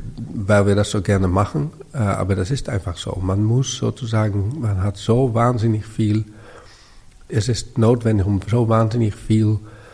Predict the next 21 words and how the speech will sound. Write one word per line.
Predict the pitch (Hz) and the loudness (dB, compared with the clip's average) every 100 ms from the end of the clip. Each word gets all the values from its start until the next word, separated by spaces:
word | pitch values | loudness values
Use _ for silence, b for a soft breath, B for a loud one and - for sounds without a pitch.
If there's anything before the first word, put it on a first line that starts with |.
| B B B _ - | B B B _ -6
Kommunikations- | 113 104 98 92 - 110 117 120 - - - | -2 0 0 -2 2 4 4 2 -4 -8 -10
und | - 98 95 92 - | -4 -2 -2 -6 -6
Überzeugungs- | 104 101 - 104 107 101 95 - | -6 -4 0 2 2 0 -2 -4
und | 98 95 | -6 -6
Öffentlichkeitsarbeit | 110 - 95 - 95 98 - 104 92 92 92 - B B B B | -6 -4 -4 -4 -4 -4 -4 -2 2 0 0 -6 B B B B
zu | - - | -12 -4
machen | 98 95 107 113 127 170 - b b b b b b - | 0 0 0 -4 -6 -8 -16 b b b b b b -12
und | 135 101 | -2 0
dann | 98 98 | 2 0
die | 92 | 0
ge-, | 95 92 95 | 0 -2 -2
gesamten, | 98 90 104 110 - 92 92 - | -2 2 0 0 0 0 0 -2
ähm, | 101 95 90 90 92 | -2 0 0 -2 -6
städtischen | - 98 - 101 107 | -2 -2 -2 -4 -2
Dienste, | 95 110 113 - 92 95 98 - - | 0 -2 -2 -2 -2 -2 -6 -16 -8
ja, | 104 117 | -4 -2
wie | 95 92 85 - - | -2 -2 -6 -12 -12
Tiefbauamt, | - 104 - 98 107 101 | -4 -4 0 0 0 -2
Hochbauamt, | 95 95 - 87 101 92 - - | -4 -4 -4 -2 0 -2 -4 -6
äh, | - 92 92 | -2 -2 -2
Verkehrsamt | - - 104 98 - - 98 95 - | -6 -10 -6 -6 -6 -6 -4 -4 -10